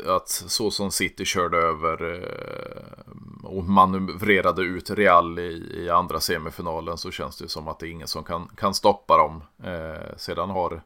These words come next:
italienska lag en, en viss, eh, taktik och så vidare. De, de kan faktiskt manövrera bort de, de bästa lagen också, men jag tror faktiskt inte de har någon, någon större chans mot City.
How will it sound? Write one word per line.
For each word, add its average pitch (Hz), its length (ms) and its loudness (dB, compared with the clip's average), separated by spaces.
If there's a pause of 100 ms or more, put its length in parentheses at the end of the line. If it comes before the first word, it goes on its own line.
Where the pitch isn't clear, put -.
(720)
italienska 127 640 6
lag 95 300 10
en, 95 400 0
en 92 320 -2
viss, 90 360 -2
eh, 50 580 -8 (640)
taktik 107 560 2
och 98 100 -4
så 101 120 -4
vidare. 90 360 -2
De, 85 320 -8
de 92 200 -8
kan 104 160 -6
faktiskt 98 260 -6
manövrera 87 560 -2
bort 82 240 -6
de, 85 220 -8
de 90 220 -4
bästa 92 320 2
lagen 87 340 4
också, - 260 -6
men 87 80 -8
jag 82 120 -4
tror 85 140 -8
faktiskt 82 240 -10
inte 85 180 -8
de 80 160 -6
har 82 140 2
någon, 85 300 -12
någon 98 180 -6
större 98 320 6
chans 87 320 4
mot 90 160 -10
City. 80 520 -6